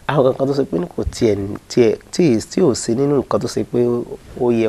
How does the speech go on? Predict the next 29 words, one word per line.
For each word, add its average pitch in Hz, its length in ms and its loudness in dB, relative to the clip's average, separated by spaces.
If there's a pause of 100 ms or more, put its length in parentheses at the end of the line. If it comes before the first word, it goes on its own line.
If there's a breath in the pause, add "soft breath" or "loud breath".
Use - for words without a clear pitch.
kó, 123 120 4 (360)
bó 131 140 -4
ṣe - 140 -2
yẹ 113 80 0
kó - 120 -4
máa 113 180 2
lo 110 140 0
àsìkò - 360 -6
ẹ̀, - 80 -4 (420 loud breath)
yóò 135 140 -8
kàn 110 140 2
ṣáà 110 240 0
lo 104 200 -10 (140)
àsìkò - 300 -8
òun 98 200 -4
sí, - 240 -10
nígbà 135 280 2
tí - 140 -6
ò 117 100 2
sí - 300 -6 (560 loud breath)
kíni 107 300 -4
àwọn 104 280 -4
nǹkan 101 220 -4
tó - 120 -8
fẹ́ 123 200 -2
gbèsè 113 360 -2
gan-an 104 640 -2
fúnra 107 320 -2
rẹ̀. 101 160 -4